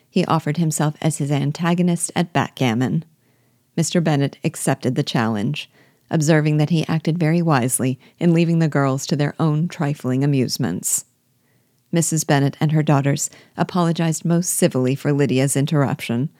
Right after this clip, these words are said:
and promised that it should not occur again if he would resume his book. But Mister Collins, after assuring them that he bore his young cousin no ill will, and should never resent her behavior as any affront, seated himself at another table with Mister Bennet,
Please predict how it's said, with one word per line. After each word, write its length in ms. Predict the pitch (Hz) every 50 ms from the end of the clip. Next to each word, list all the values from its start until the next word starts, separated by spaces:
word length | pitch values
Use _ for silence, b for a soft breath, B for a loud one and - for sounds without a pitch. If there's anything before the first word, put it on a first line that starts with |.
| b b b b b b
and 160 | - 175 180
promised 440 | - - 190 139 139 143 147 - -
that 160 | - 170 160
it 120 | 165 151 -
should 200 | - - 147 127
not 180 | 135 135 135
occur 300 | 143 143 - - 160 135
again 480 | 131 139 135 - 135 120 131 131 135 b b b b b
if 120 | - 160
he 120 | 165 160 156
would 120 | 147 127
resume 420 | 147 143 143 139 156 151 139 135 143
his 220 | 156 143 143 135
book. 420 | - - 139 131 147 - - - - _ _ _ _ _ _ _ _ _ _ _ _ _ _ -
But 100 | - 156
Mister 360 | 127 143 151 - - - 175
Collins, 580 | 180 - 175 135 107 117 - - 156 151 - B B B B B -
after 240 | - 156 - 151
assuring 480 | 151 147 - - - 180 180 175 175 170
them 180 | 170 175 175 165
that 120 | 160 147
he 120 | 143 151
bore 340 | 139 139 - 151 147 151 156
his 220 | 156 156 151 139 -
young 240 | 147 143 147 156
cousin 340 | 156 180 170 156 151 147 147
no 220 | 147 147 143 156 -
ill 260 | - 160 165 160 170
will, 380 | 170 160 143 135 131 123 - b b b b b b b
and 120 | - - -
should 120 | - 123
never 320 | 131 139 151 156 - 170
resent 360 | 165 170 170 - 160 160 170 -
her 100 | 170 156
behavior 500 | 147 156 160 175 156 147 135 139 143 147
as 200 | 147 139 139 147
any 200 | 139 147 147 165
affront, 540 | 185 - - 165 143 120 101 - - - b b b b b b b b b b
seated 380 | - - 143 160 127 139 135 156
himself 440 | 156 143 139 - 147 143 139 -
at 80 | - 139
another 360 | 147 139 147 151 156 170 165
table 340 | 180 - 175 147 143 143 139
with 180 | 143 147 - -
Mister 280 | 151 147 - - 175
Bennet, 440 | 160 170 110 113 117 - - - -